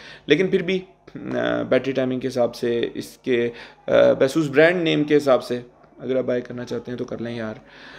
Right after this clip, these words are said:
अ, लेकिन दो तीन चीज़ें बहुत ज़्यादा नेगेटिव है। उम्मीद है आपको वीडियो पसंद आई होगी, और अगर अभी तक चैनल नहीं सब्सक्राइब किया कर दो यार, कोई दुश्मनी है?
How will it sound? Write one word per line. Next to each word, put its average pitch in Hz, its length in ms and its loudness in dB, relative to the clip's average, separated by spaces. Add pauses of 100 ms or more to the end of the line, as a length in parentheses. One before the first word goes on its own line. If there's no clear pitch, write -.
(220)
अ, 135 200 2
लेकिन 151 280 2
दो 135 120 4
तीन 135 200 -2
चीज़ें 120 320 -6
बहुत 120 200 -4
ज़्यादा 113 180 -4
नेगेटिव 110 400 -8
है। 110 100 -6 (600)
उम्मीद 165 240 4
है 170 60 10
आपको 160 200 4
वीडियो 147 200 0
पसंद 135 340 -2
आई 135 140 2
होगी, 120 260 -4 (580)
और 104 520 -6 (640)
अगर 131 160 4
अभी 131 120 0
तक 135 100 -2
चैनल 123 320 0
नहीं 127 100 0
सब्सक्राइब 117 440 -2
किया 117 140 -2
कर 113 140 -4
दो 110 140 -2
यार, 107 220 -4
कोई - 540 -16
दुश्मनी 127 400 0
है? - 160 -4